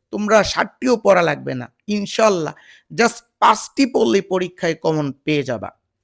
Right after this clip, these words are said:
প্রথমে দেখো, বই মেলা, বৈশাখী মেলা, মোবাইল ফোন, জাতীয় পতাকা, আন্তর্জাতিক মাতৃভাষা দিবস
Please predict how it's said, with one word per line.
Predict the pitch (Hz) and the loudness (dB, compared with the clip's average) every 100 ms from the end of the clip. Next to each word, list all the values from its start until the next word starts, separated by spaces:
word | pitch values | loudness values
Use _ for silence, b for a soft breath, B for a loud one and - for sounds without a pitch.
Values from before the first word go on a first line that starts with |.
| _ _ _ _ | _ _ _ _
প্রথমে | 202 202 220 | -2 0 0
দেখো, | 208 208 180 185 | 0 0 -2 -4
বই | 147 185 190 | 2 2 2
মেলা, | 180 170 165 247 _ - | -2 -2 -4 -8 _ -8
বৈশাখী | 156 170 - 165 - 175 | -4 -4 -4 -6 -6 -6
মেলা, | 165 156 165 240 _ _ 160 | -2 -2 -4 -6 _ _ -2
মোবাইল | 165 180 185 | 4 6 6
ফোন, | 185 - 220 240 _ _ - | 2 0 0 -2 _ _ -2
জাতীয় | 165 170 - 233 226 | 0 0 0 2 4
পতাকা, | 226 - 220 - 254 - _ _ _ _ | 4 2 -2 0 -4 -4 _ _ _ _
আন্তর্জাতিক | 185 202 202 233 208 226 233 - | -2 -2 4 4 6 2 0 -4
মাতৃভাষা | 180 165 - 208 208 - 214 | -4 -6 -6 0 2 2 0
দিবস | 190 196 247 220 | 0 6 6 6